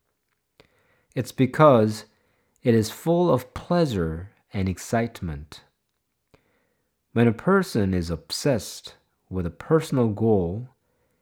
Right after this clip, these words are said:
he cannot spend any of his time on the gospel, just as the rock cannot provide any nutrition to seed. And when a person believes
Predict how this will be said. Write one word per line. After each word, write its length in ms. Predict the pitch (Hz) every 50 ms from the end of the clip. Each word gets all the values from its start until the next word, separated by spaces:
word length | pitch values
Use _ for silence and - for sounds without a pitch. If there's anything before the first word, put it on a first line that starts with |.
| _ _ _ _ _ _
he 220 | _ - 139 123
cannot 420 | 123 - - 139 147 160 175 175 -
spend 680 | - - - _ 139 139 123 117 110 104 107 107 - - _ _ -
any 280 | 135 135 139 151 160 156
of 160 | 139 127 123
his 180 | 120 123 113 -
time 580 | - - - 127 120 110 101 92 90 90 98 101
on 220 | 104 92 87 85
the 80 | 85 85
gospel, 640 | - 101 95 95 95 - - - - 78 76 80 82 - _ _ _ _ _ _ _ _ _ _ _ _ _ _ _ _ _
just 360 | - 101 95 92 - - -
as 380 | 95 90 90 92 92 95 - - _ _ _ _ _ _ _ _ _ _
the 100 | - 92
rock 560 | 85 82 92 104 107 104 90 82 80 - - - _ _ _
cannot 440 | - - - 147 151 151 151 151 -
provide 760 | - - 151 139 120 127 127 120 110 95 87 82 82 80 - _ _ _ _ _ _ _ -
any 320 | 113 120 123 135 139 143
nutrition 840 | 131 117 107 98 - - - 98 92 90 - - 95 90 90 90 92 - -
to 180 | - - 82
seed. 600 | 80 - - - 110 101 87 76 73 80 - - - _ _ _ _ _ _ _ _ _ _ _ _ _ _ _ _ _ _ _ _ _ _ _ _ _ _ _ _ _ _ _ _ _ _ _
And 180 | 131 120 123 120
when 100 | 127 131
a 60 | 127
person 540 | 127 - - 180 190 180 - 202 190 185 151
believes 720 | 143 139 139 143 139 120 95 90 90 85 90 - - -